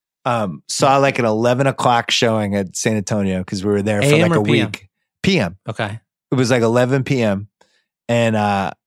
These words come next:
Speaker 1: let's just say there were some kids at the theater.
Speaker 2: Oh, of course. San Antonio, we love it.
Speaker 1: It was, like, till one thirty in the morning. There was probably, like, ten kids in the theater, a whole bunch of things. It was exactly the experience I wanted. It was actually,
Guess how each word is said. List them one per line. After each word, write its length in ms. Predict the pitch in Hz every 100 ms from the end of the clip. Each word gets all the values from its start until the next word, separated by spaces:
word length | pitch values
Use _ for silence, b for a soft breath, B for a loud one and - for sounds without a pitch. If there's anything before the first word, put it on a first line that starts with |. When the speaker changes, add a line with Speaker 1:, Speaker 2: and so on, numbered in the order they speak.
| _ _
Speaker 1:
let's 180 | 135 147
just 160 | - -
say 120 | 160
there 120 | 156
were 60 | 139
some 180 | - 120
kids 280 | - 127 110
at 80 |
the 100 | 95
theater. 460 | 104 113 98 90 - _ -
Speaker 2:
Oh, 120 | 139
of 140 | 113 -
course. 280 | 151 117
San 220 | - 135 139
Antonio, 480 | 131 151 139 127
we 80 | 113
love 200 | 110 113
it. 120 | 95 -
Speaker 1:
It 80 |
was, 180 | 147 143
like, 140 | 143 143
till 180 | 139
one 280 | 127 143 147
thirty 240 | 139 147 139
in 80 | 135
the 80 |
morning. 460 | 120 123 120 120 117
There 80 | 113
was 160 | 113
probably, 260 | - 143 135
like, 180 | 117 107
ten 200 | 131 123
kids 240 | 120 104
in 80 | 110
the 100 | 104
theater, 240 | - 107
a 60 | 101
whole 120 | 107
bunch 180 | 104 104
of 20 |
things. 240 | - 104 -
It 80 | 147
was 180 | 135
exactly 440 | 127 110 135 135 123
the 80 | 120
experience 480 | 98 - 113 104
I 80 | 113
wanted. 400 | 104 104 95 90
It 120 | - 170
was 180 | 170
actually, 480 | 175 185 - 175 131